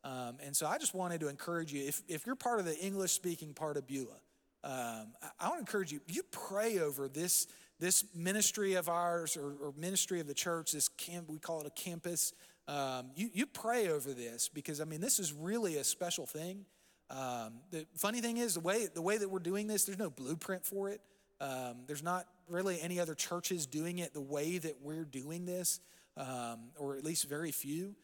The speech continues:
Um, but this is a partnership for the greater good. Uh, we,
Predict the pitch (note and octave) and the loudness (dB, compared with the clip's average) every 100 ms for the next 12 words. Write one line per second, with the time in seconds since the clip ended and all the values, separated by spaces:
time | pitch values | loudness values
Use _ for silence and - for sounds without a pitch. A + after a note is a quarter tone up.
0 | _ _ - C3+ B2 A2+ A2+ B2+ C3 G3 | _ _ -12 -6 -6 -6 -8 -6 0 2
1 | B3+ F3 C#3 - - - E3 G#3+ A3 - | 2 2 0 -2 -8 -2 -2 0 0 0
2 | - D#3+ D3 - _ - - D#3 C#3+ C#3 | 2 0 -4 -12 _ -6 -2 0 0 0
3 | D3+ D#3 C#3 C#3 A#2+ A2 - _ _ _ | 0 0 -4 -4 -4 -6 -16 _ _ _
4 | - - D3+ D#3 F#3+ | -16 -12 -8 0 0